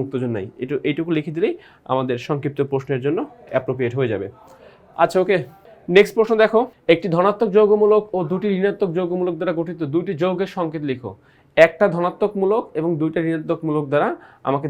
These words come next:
দুইটা যৌগের সংকেত লিখতে বলতেছে। তাহলে আমরা ধনাত্মক যৌগমূলক হিসেবে নিচ্ছি কাকে? অ্যামোনিয়াম মূলককে।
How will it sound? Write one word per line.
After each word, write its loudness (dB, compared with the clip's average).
দুইটা 0
যৌগের -4
সংকেত -6
লিখতে -4
বলতেছে। -8
তাহলে -2
আমরা 6
ধনাত্মক 2
যৌগমূলক 0
হিসেবে 0
নিচ্ছি -2
কাকে? 0
অ্যামোনিয়াম 0
মূলককে। -4